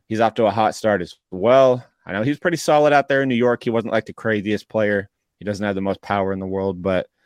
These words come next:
he's an interesting pickup, especially playing at that, uh, very thin second base spot,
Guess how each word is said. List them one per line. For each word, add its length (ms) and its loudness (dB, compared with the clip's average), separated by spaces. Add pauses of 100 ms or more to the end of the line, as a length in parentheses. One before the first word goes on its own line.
(320)
he's 180 -2
an 80 4
interesting 460 0
pickup, 420 0
especially 420 -2
playing 320 0
at 140 -4
that, 200 2
uh, 240 0 (560)
very 460 2
thin 440 -2
second 400 -4
base 220 0
spot, 380 0